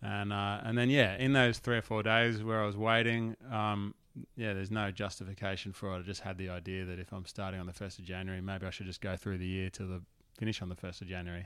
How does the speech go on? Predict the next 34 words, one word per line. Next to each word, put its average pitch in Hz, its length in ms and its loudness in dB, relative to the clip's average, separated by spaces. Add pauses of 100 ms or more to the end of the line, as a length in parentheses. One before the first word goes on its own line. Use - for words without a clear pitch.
(100)
And, 92 300 -6
uh, 87 220 -4 (880)
yeah, 104 380 0
I 104 80 -2
still 104 240 -4
haven't 92 160 -4
got 90 120 -6
a 90 40 -6
good 90 180 -8
reason 98 320 -4
for 110 240 -2
it. 101 60 0
It 98 60 -6
just - 180 -6
seemed 104 180 -4
like 98 120 -4
a 104 40 -6
good 104 160 -2
idea, 101 360 0
so - 160 -4
I 98 40 -2
did 113 180 -2
it. 104 140 -2 (200)
<laughs> 139 120 4 (120)
And 113 120 0
it 113 80 -2
was 110 200 -2
like, 104 280 0 (520)
it 190 120 2
was 127 140 6
super 170 320 4
scary, 123 560 8
you 95 160 2
know? 117 320 4